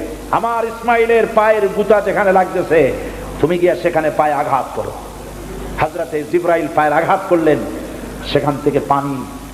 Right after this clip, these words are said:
ছিটকে বেরিয়ে চলে আসলো। "জমজম, থাম, থাম।" হযরতে হাজরা এসে দেখেন পানি চিকচিক করতেছে চতুর্দিকে, পানি থামানো যায় না, চতুর্দিকে পাথর দিয়ে বেড়া দিতে, তাও থামে না। তারপরে তিনি বলছেন, "জমজম, মানে থাম, থাম।"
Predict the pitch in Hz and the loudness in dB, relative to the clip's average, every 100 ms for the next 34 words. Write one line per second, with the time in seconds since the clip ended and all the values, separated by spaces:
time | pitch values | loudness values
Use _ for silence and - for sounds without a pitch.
0 | - - - 208 214 - 147 139 135 120 | -16 -16 -4 -2 -2 -2 2 2 2 2
1 | 117 107 - 110 101 - - - - 156 | 2 2 -2 -6 -8 -8 -8 -4 0 0
2 | 151 147 139 - - 107 160 147 147 160 | 0 -2 -2 -2 0 2 2 0 -2 -2
3 | - - - - - - 156 - - 170 | -6 -12 -16 -18 -8 -2 -2 -2 -4 -2
4 | 139 - - - - - - - - 147 | -4 -10 -12 -12 -10 -10 -10 -10 -2 -2
5 | 160 165 160 143 156 160 147 165 151 160 | 0 0 2 2 0 0 0 2 2 2
6 | 147 156 175 180 190 269 269 240 202 190 | 2 2 2 0 0 0 2 2 4 4
7 | 175 170 151 131 135 117 98 - - - | 4 4 4 2 0 -2 -4 -8 -4 -2
8 | 226 254 - 285 370 359 226 196 165 190 | -2 -6 -4 -2 -2 -2 -4 -2 -2 0
9 | 233 285 247 240 220 220 233 233 214 220 | 0 -2 0 0 2 2 4 4 4 2
10 | 208 190 190 240 277 185 202 165 113 - | 2 -2 2 2 2 0 0 0 -2 -6
11 | - - - - 180 180 185 175 175 175 | -12 -14 -14 -6 -6 -4 -8 -6 -4 -2
12 | 160 170 156 240 294 - 330 302 - - | -4 -4 -2 -2 -2 -2 -2 -2 -8 -12
13 | - 233 254 285 294 302 - 339 | -2 0 2 4 2 2 2 2